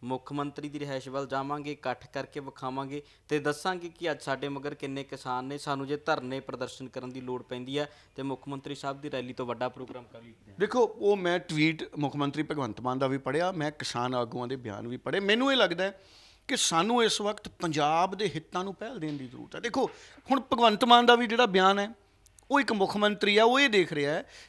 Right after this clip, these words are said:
Speaker 2: ਕਿ ਜੇ ਦੋ ਦੋ ਦਿਨ ਜਲੰਧਰ ਨੂੰ ਜਾਣ ਵਾਲਾ ਹਾਈਵੇ ਬੰਦ ਰਹੂਗਾ ਤੇ ਆਮ ਲੋਕਾਂ ਦੇ ਵਿੱਚ ਵੀ ਕਿਤੇ ਨਾ ਕਿਤੇ ਕਿਸਾਨ ਅੰਦੋਲਨ ਦੇ ਪ੍ਰਤੀ ਜਿਹੜਾ ਉਹ ਮੁਹੱਬਤ ਸੀ, ਉਹ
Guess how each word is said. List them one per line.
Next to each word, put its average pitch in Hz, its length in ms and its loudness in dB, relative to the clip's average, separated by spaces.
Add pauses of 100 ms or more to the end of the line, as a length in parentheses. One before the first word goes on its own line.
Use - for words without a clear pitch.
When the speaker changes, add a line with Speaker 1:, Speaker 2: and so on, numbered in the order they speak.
(120)
Speaker 2:
ਕਿ 254 100 4
ਜੇ 185 540 4 (680)
ਦੋ 147 300 6
ਦੋ 196 160 10
ਦਿਨ 160 260 4 (500)
ਜਲੰਧਰ 180 400 4
ਨੂੰ 214 160 0
ਜਾਣ 156 260 0
ਵਾਲਾ 160 320 0
ਹਾਈਵੇ 139 280 0
ਬੰਦ 143 260 0
ਰਹੂਗਾ 180 500 6 (380)
ਤੇ 269 120 4 (200)
ਆਮ 214 400 10
ਲੋਕਾਂ 202 500 2
ਦੇ 208 120 6
ਵਿੱਚ 160 360 -2
ਵੀ 175 260 -2
ਕਿਤੇ 185 320 -4
ਨਾ 185 140 0
ਕਿਤੇ 180 440 0
ਕਿਸਾਨ 165 720 0
ਅੰਦੋਲਨ 151 460 0
ਦੇ 165 120 0
ਪ੍ਰਤੀ 170 500 -6
ਜਿਹੜਾ 165 300 0
ਉਹ 190 280 -4
ਮੁਹੱਬਤ 151 560 4
ਸੀ, 226 180 0
ਉਹ 262 100 6